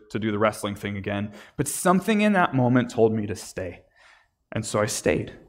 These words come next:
and I kept worshiping. And something happened in that moment where I, I got emotional. I felt like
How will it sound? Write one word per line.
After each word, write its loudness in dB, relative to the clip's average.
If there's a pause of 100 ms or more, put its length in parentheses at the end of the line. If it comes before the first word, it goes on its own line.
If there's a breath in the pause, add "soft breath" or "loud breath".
(360)
and 6
I 6
kept -2
worshiping. 2 (720 soft breath)
And 6
something 2
happened 2
in 2
that 6
moment 4
where 8
I, -4
I -2
got 2
emotional. -2 (320 loud breath)
I 4
felt 6
like 4